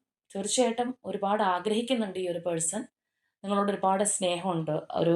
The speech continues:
അൺകണ്ടീഷണൽ ലവ് നിങ്ങളോടുണ്ടെന്ന് പറയാം. എല്ലാ തരത്തിലും അവർ നിങ്ങളെ ആഗ്രഹിക്കുന്ന ഒരു പേഴ്സൻ്റെ എനർജിയും കൂടിയാണ്. അപ്പോൾ ഇവിടെ ഈ ഒരു പേഴ്സൺ നിങ്ങളോട് ഇത്രയധികം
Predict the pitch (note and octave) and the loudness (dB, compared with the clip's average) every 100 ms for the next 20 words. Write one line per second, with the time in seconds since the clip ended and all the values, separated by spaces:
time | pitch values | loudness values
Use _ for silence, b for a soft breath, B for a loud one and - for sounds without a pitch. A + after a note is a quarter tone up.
0 | E3+ F#3 F#3+ G3 F#3+ F#3+ G3 F3+ F#3 G3 | 4 2 2 2 2 0 4 4 4 2
1 | F3 E3+ D#3+ D#3 D#3 D#3 - - _ _ | 0 0 0 0 0 -2 -6 -12 _ _
2 | _ - G3+ B3 B3 G#3 G3+ B3 A#3+ E3+ | _ -2 4 4 4 0 0 0 0 0
3 | E3 E3 D#3+ E3+ D#3 E3 E3+ F3 G3+ - | 0 2 2 2 4 4 2 0 -2 -4
4 | b b b _ F#3 F#3+ F#3+ E3 D#3+ E3 | b b b _ -2 2 4 4 4 2
5 | E3 D#3 D3 D3+ D3+ D3 C#3+ - - _ | 0 0 -2 -2 -2 -4 -4 -8 -16 _
6 | _ _ _ _ _ _ _ _ _ _ | _ _ _ _ _ _ _ _ _ _
7 | _ _ _ _ _ - G#3+ A3+ G#3+ A#3 | _ _ _ _ _ -8 -2 0 0 0
8 | B3 B3 A#3+ A#3+ A#3+ G#3+ G#3+ A3 A3 G#3+ | 2 2 2 0 2 2 2 0 0 0
9 | G#3+ G#3+ G#3 G#3+ G#3 G#3+ | 2 0 2 2 2 -2